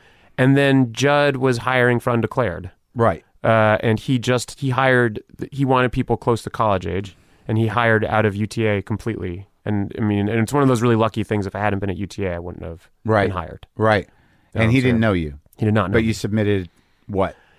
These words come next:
Speaker 1: He asked to submit story ideas.
Speaker 2: Uh-huh.
Speaker 1: So I submitted a bunch of, and I love Freaks and Geeks. And
Speaker 2: Yeah.
Speaker 1: I submitted stuff. And, and, you know, at, his style of comedy was what I grew to love, you know?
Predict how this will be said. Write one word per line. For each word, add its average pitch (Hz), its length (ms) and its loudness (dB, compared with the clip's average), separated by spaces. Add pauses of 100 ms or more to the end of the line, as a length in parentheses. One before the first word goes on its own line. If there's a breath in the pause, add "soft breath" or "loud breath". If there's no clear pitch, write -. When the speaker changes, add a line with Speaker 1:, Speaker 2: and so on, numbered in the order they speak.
(200 soft breath)
Speaker 1:
He 185 160 4
asked 190 220 2
to 208 80 -2
submit 175 300 2
story 139 320 2
ideas. 95 500 -2
Speaker 2:
Uh-huh. 101 180 -4
Speaker 1:
So 123 60 2
I 123 60 2
submitted 131 360 4
a 123 40 0
bunch 113 320 0
of, 110 80 2
and 107 160 0
I 110 40 4
love 110 200 2
Freaks - 260 -8
and 90 80 -10
Geeks. 90 300 -10
And 107 80 -2
Speaker 2:
Yeah. 104 100 2
Speaker 1:
I 107 40 0
submitted 110 420 2
stuff. 98 440 -2
And, 131 180 4
and, 151 260 4 (100)
you 143 140 2
know, 107 260 2 (160)
at, 110 140 -2 (480)
his 147 320 2
style 131 400 2
of 101 100 -2
comedy 101 460 0
was 92 180 -4
what 98 260 -2
I 92 340 -2 (880)
grew 113 160 2
to 101 80 0
love, 90 360 -4
you 104 120 -4
know? 90 160 -2